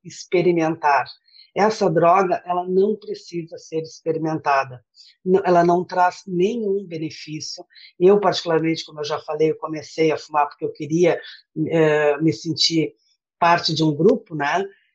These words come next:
é, de adolescentes, eu queria me sentir, é, poderosa, e isso é um absurdo, porque, ao contrário, a, a droga, ela, ela, você não fica poderoso, você fica, é fragilizado, né, é, perante aquela patologia.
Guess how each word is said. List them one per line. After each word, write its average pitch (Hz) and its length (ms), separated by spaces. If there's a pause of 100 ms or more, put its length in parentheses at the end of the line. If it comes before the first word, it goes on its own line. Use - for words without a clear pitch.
é, 147 480
de 143 120
adolescentes, 170 840
eu 151 120
queria 160 240
me 160 80
sentir, 151 720 (200)
é, 151 160
poderosa, 165 640
e 151 80
isso 175 220
é - 20
um 156 40
absurdo, 170 520
porque, - 320
ao 160 140
contrário, 160 500
a, 143 220
a - 20
droga, 151 480 (320)
ela, 151 640
ela, 156 480 (760)
você 160 240
não 175 140
fica - 320
poderoso, 156 640
você - 300
fica, 175 220
é 165 140
fragilizado, 180 1080
né, 160 240 (440)
é, 160 140
perante 170 440
aquela 175 260
patologia. 170 760